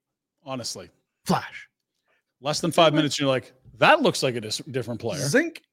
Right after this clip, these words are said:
Speaker 2: tape, zonk, net.
Speaker 1: And that was the second good chance they had in their opening two shifts.
Speaker 2: Now, remember, Ryan kinda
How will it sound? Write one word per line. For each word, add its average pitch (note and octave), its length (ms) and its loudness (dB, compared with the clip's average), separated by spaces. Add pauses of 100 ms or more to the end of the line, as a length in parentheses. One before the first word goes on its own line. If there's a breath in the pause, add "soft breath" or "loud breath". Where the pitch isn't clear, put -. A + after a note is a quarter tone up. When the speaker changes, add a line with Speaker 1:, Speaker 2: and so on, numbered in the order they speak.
(140)
Speaker 2:
tape, C4+ 360 4 (400)
zonk, A#3 540 6 (220)
net. E3 480 2 (880)
Speaker 1:
And B2+ 80 -4
that D#3+ 100 4
was C#3+ 140 -2
the D#3 80 2
second B3+ 420 4
good E3 160 4
chance D3+ 340 2
they C#3+ 120 4
had C3+ 200 4
in C3+ 80 0
their C3+ 160 -2
opening C#3 400 0
two F#3+ 480 2 (140)
shifts. - 600 -4 (840 loud breath)
Speaker 2:
Now, F#3 540 6 (200)
remember, G#3+ 440 2
Ryan A3+ 400 2
kinda E3 540 -2